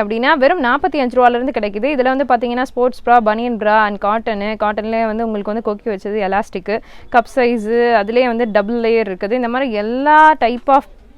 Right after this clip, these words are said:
பிராவும் இங்கே கிடைக்குது உங்களுக்கு. அதுலயே உங்களுக்கு வந்து நெட்டடு அந்த மாதிரி எல்லாமே கொடுத்துருக்காங்க, எல்லா ஐட்டம்ஸும் வச்சிருக்காங்க. இது பாருங்க, சும்மா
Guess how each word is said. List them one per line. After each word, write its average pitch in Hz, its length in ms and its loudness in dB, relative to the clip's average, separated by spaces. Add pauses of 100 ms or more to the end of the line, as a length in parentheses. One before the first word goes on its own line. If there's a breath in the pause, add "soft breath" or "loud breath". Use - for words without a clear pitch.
(120)
பிராவும் 240 640 2
இங்கே 214 260 -2
கிடைக்குது 190 320 -6
உங்களுக்கு. 165 320 -6 (960)
அதுலயே 269 300 2
உங்களுக்கு 269 260 2
வந்து 285 220 0
நெட்டடு 254 500 0 (160)
அந்த 214 200 -4
மாதிரி 254 240 -2
எல்லாமே 269 420 0
கொடுத்துருக்காங்க, 214 460 -6 (120)
எல்லா 247 220 0
ஐட்டம்ஸும் 233 320 -4
வச்சிருக்காங்க. 180 440 -8 (460)
இது 226 160 -2
பாருங்க, 262 380 2
சும்மா 277 180 -2